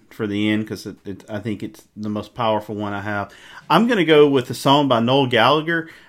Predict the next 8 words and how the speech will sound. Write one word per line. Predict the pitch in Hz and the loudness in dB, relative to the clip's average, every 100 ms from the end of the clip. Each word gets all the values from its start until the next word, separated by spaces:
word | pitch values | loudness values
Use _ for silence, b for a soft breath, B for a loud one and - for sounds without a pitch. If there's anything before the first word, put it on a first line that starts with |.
| B | B
off | - 127 131 | 0 0 0
his | 123 104 | -6 0
last | 113 131 131 | 2 2 4
album, | 131 139 127 104 | 2 2 0 0
Dead | 117 131 | 0 2
in | 135 | 0
the | 110 | -2
Water, | 98 107 151 165 | 0 2 2 -2